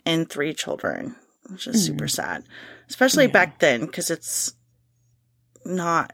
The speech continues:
Speaker 1: you know, you're s-, usually solely dependent.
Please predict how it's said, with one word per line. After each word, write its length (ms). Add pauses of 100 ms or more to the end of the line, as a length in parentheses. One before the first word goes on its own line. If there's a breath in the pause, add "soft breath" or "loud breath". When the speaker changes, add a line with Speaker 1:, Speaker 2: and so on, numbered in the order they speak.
Speaker 1:
you 180
know, 320 (260)
you're 180
s-, 640
usually 440
solely 420
dependent. 720